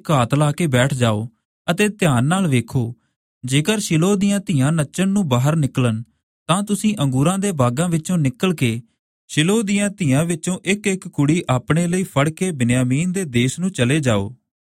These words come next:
ਅਤੇ ਜਦ ਉਹਨਾਂ ਦੇ ਪਿਤਾ ਜਾਂ ਭਰਾ ਸਾਡੇ ਕੋਲ ਸ਼ਿਕਾਇਤ ਕਰਨ ਲਈ ਆਉਣਗੇ, ਤਾਂ ਅਸੀਂ ਉਹਨਾਂ ਨੂੰ ਕਹਾਂਗੇ ਕਿ ਕਿਰਪਾ ਕਰਕੇ ਸਾਡੇ ਲਈ ਉਹਨਾਂ ਨੂੰ ਬਖਸ਼ ਦਿਓ, ਕਿਉਂਕਿ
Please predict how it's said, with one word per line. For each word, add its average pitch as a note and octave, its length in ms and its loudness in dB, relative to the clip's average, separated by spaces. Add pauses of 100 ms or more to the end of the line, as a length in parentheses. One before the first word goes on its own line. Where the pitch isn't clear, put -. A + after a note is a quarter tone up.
(200)
ਅਤੇ G3 180 0
ਜਦ F3 240 0
ਉਹਨਾਂ F#3+ 340 0
ਦੇ G#3+ 120 0
ਪਿਤਾ F3 360 0
ਜਾਂ G3 160 -2
ਭਰਾ B2+ 340 2
ਸਾਡੇ C#3 340 0
ਕੋਲ F#3 200 0
ਸ਼ਿਕਾਇਤ D3 480 0
ਕਰਨ D#3+ 300 0
ਲਈ E3+ 200 0
ਆਉਣਗੇ, C3 460 0 (460)
ਤਾਂ G#3 200 0
ਅਸੀਂ G3+ 220 -2
ਉਹਨਾਂ F3+ 300 0
ਨੂੰ G3+ 140 0
ਕਹਾਂਗੇ B2 540 0 (340)
ਕਿ A3 80 0
ਕਿਰਪਾ F#3+ 400 0
ਕਰਕੇ D#3 340 0
ਸਾਡੇ C#3+ 400 0
ਲਈ F#3 160 2
ਉਹਨਾਂ D#3+ 300 2
ਨੂੰ F#3 140 0
ਬਖਸ਼ C3 260 0
ਦਿਓ, A2+ 280 0 (440)
ਕਿਉਂਕਿ G3+ 320 0